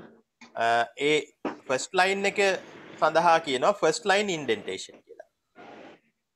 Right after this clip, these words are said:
ඒක එක වර්ගයක්. ඊළඟ දෙක බලන්න මේ රයිට් ඉන්ඩෙන්ට්. මේ ඊතලයේ යොමු වන තැන බලන්න. අ, ඔගොල්ලෝ අර පොඩ්ඩක් මියුට් කරගත්තා නම් හරි. කවුද දන්නේ නැහැ නේ.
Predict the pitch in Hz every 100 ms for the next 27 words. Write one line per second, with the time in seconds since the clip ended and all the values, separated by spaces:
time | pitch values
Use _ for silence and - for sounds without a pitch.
0 | _ 151 165 151 147 101 82 85 - _
1 | - - - - - - - - - -
2 | - - - 151 156 135 165 170 180 175
3 | 160 151 139 165 - 123 107 92 - -
4 | - - - - - - - - 147 135
5 | 135 151 170 165 170 156 156 160 151 143
6 | 139 127 110 117 214 254 - - - -
7 | - - - - - - - - - -
8 | - - - - - - 104 104 104 -
9 | 123 135 123 110 107 104 - - - -
10 | - 143 147 135 143 - 165 165 165 170
11 | 160 143 113 123 131 127 120 - - 113
12 | 110 92 113